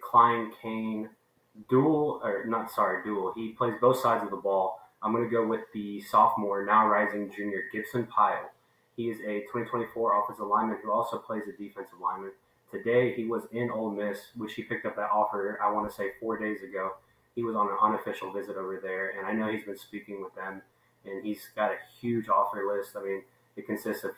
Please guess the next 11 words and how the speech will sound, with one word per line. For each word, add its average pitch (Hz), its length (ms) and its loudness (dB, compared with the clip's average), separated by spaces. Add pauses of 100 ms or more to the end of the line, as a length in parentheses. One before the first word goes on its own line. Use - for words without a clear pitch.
Houston, 107 400 -2
U 98 100 -2
T 101 160 -6
S - 240 -4
A, 104 320 4
S 95 240 -4
M 95 180 -4
U, 98 460 -2
U 98 140 -2
S - 200 -6
C, 101 380 -2